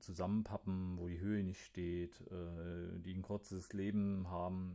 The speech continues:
Also vor allem kriegt man keine Luft meistens durch, weil sie zusammenpappen. Also deswegen kann ich damit absolut nichts anfangen. Auch wenn die vielleicht häufig einen weichen Klang haben oder so. Aber das haben sie auch nur am Anfang und letztlich kann man sie nicht benutzen. Also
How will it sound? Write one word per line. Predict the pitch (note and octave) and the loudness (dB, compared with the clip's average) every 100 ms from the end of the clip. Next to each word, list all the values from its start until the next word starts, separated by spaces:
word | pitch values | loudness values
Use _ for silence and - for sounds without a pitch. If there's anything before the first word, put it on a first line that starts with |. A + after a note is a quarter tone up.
| F2+ | -6
Also | F#2 F#2+ F#2+ | -2 -2 -2
vor | - F2+ | 2 4
allem | G#2+ | 4
kriegt | G#2+ A#2 | 4 2
man | G#2 | 2
keine | F2+ F#2+ | 4 4
Luft | F2+ - - | 4 0 -6
meistens | D#2+ - E2 | -8 -6 -10
durch, | - E2 - | -8 -10 -8
weil | F2+ | -8
sie | F2 | -8
zusammenpappen. | - F2 E2+ E2+ - - - - - - - - - | -8 -8 -8 -8 -12 -14 -16 -20 -20 -20 -20 -20 -6
Also | G2+ E2+ | -2 -2
deswegen | D#2 - F#2 | -4 -2 -2
kann | F#2+ F#2 | 0 -4
ich | - | 0
damit | F2+ F#2 - | 0 0 -4
absolut | G#2 E2+ D#2 | -6 -8 -6
nichts | F2 - | -6 -6
anfangen. | E2+ E2+ F2 D#2+ - - | -10 -8 -8 -10 -12 -12
Auch | E2 | 0
wenn | G2+ G2 | 4 4
die | |
vielleicht | F2+ F#2 F#2 - - - - - - - - - _ - | 4 0 0 -2 -20 -20 -20 -20 -20 -20 -20 -20 _ 4
häufig | G#2 A#2 G#2+ - - | 6 8 4 2 0
einen | F#2+ F2 | 2 4
weichen | F#2 G2+ G2 | 4 4 0
Klang | - F#2+ B2 G#2+ | 0 0 2 4
haben | G#2 A2 A#2+ | 2 2 2
oder | G#2 G#2 | 2 2
so. | G2 A#2 A#2+ - - - - | 2 -2 -4 -12 -20 -20 -12
Aber | - | -8
das | E2 A2 | -4 2
haben | G#2 | 2
sie | |
auch | - F#2 | 2 2
nur | G2 | 2
am | F2+ | 2
Anfang | - A#2 - B2+ B2+ | 2 2 2 0 0
und | G2 F2+ | 0 2
letztlich | F#2+ - F2+ - | 0 0 -8 -4
kann | F#2 | -2
man | F2 E2 | 0 0
sie | |
nicht | D#2+ - | -4 -6
benutzen. | F2 D#2+ - - | -8 -8 -10 -10
Also | - F#2+ E2 | -4 -4 -4